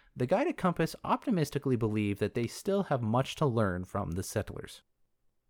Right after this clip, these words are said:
So there you have it. If, uh, Keepers of the Stone were team status quo or team conservative, the guided compass is a little more team liberal. You know, they're the other side of the thing.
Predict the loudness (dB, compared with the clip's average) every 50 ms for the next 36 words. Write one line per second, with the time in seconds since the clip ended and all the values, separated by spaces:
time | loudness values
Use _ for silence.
0 | -8 0 2 4 6 6 6 4 4 2 2 0 0 4 4 4 4 4 4 8
1 | 10 10 10 10 8 6 2 4 6 6 6 8 6 6 4 6 6 6 8 8
2 | 8 8 8 6 6 6 6 4 4 6 6 6 8 8 8 8 6 4 0 2
3 | 4 6 8 8 8 8 8 6 6 4 0 0 0 0 -2 0 2 2 4 4
4 | 4 4 2 2 2 0 0 4 6 6 6 6 4 2 2 0 0 2 0 0
5 | -2 -2 -4 -2 0 0 0 0 0 0 0 -2 -2 -4 -4 -2 -2 -2 0 0
6 | 0 0 0 -2 -2 -4 -6 -8 -8 -6 -6 -4 -4 -4 -4 -4 -4 -4 -4 -4
7 | -4 -4 -4 -4 -4 -4 -6 -6 -6 -6 -8 -8 -10 -10 -12 -12 -14